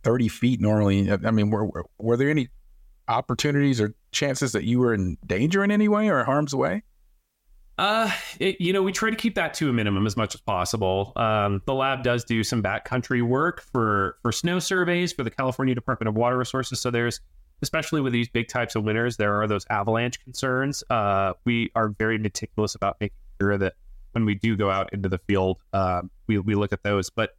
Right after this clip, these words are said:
Speaker 2: here around the lab, you know, a lot of it just comes down to the weight of the snow, yeah, uh, in locations around Mammoth, around Lake Tahoe, uh, you know, there were news headlines talking about collapses of roofs, um, and various other damage that were caused by the snowpack.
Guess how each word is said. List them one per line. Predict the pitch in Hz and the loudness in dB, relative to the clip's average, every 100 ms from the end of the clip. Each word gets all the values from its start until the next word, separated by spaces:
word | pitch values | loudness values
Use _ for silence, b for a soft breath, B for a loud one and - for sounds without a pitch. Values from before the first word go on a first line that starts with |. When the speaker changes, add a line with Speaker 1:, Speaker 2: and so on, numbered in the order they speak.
| _ _ _ | _ _ _
Speaker 2:
here | - 240 240 | -4 0 2
around | 233 226 | 2 2
the | 196 | 2
lab, | 151 160 170 151 | 0 0 0 0
you | 123 139 | -2 -2
know, | 127 123 | 0 2
a | |
lot | 127 156 | 2 0
of | 180 | -2
it | 170 | -4
just | - 147 127 - | -2 -2 -4 -4
comes | 151 127 | -4 -2
down | 127 143 | -2 -2
to | - | -2
the | 117 | 0
weight | 120 135 | 0 0
of | 120 | -2
the | |
snow, | 113 - 127 160 95 - | -4 -2 0 0 -2 -2
yeah, | 127 117 | 0 2
uh, | 113 113 | 0 -2
in | 131 120 - - - - | -2 -6 -8 -20 -20 -4
locations | 131 127 147 139 135 | -4 -2 -2 -2 -2
around | 120 117 110 | 0 0 0
Mammoth, | 120 139 139 135 - | 0 0 0 -2 -2
around | 117 117 113 110 | 0 0 0 0
Lake | 101 | -4
Tahoe, | - 135 131 135 131 131 - - _ - | -4 -2 -2 0 -2 -4 -8 -20 _ -4
uh, | 110 | -2
you | 104 113 | 0 0
know, | 120 | 2
there | 110 | 0
were | 113 | 0
news | 113 110 | 0 -2
headlines | - 110 107 101 - | -2 -2 0 -2 -2
talking | 113 101 - | -2 -2 -4
about | 101 98 95 - | -2 0 -2 -4
collapses | - 107 110 - 104 | -2 0 -2 -6 -12
of | - _ | -14 _
roofs, | 127 135 135 - - - - - - | -4 -2 -2 -4 -8 -10 -20 -20 -4
um, | 110 104 104 101 104 - | 0 2 2 2 0 -2
and | 113 104 | -2 0
various | 120 113 107 | 0 0 0
other | 113 110 | -2 -2
damage | - 113 120 113 | 0 0 -2 -2
that | 110 | -4
were | 104 | -4
caused | - 113 101 | -2 -2 -2
by | 110 | -2
the | 104 | -2
snowpack. | - 107 101 113 113 | -2 -2 0 -2 -4